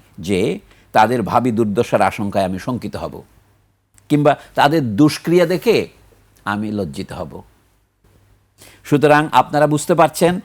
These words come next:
এই স্কুল সম্বন্ধে মাথা ব্যথায় আমার ব্যক্তিগত কোনো স্বার্থ নাই। যাদের বংশধর আছে,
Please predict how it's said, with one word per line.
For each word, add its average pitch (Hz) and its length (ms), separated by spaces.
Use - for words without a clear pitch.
এই 156 160
স্কুল 185 240
সম্বন্ধে 170 380
মাথা 147 300
ব্যথায় 131 360
আমার 127 280
ব্যক্তিগত 123 560
কোনো 117 200
স্বার্থ 110 340
নাই। 90 280
যাদের 123 380
বংশধর 160 460
আছে, 110 340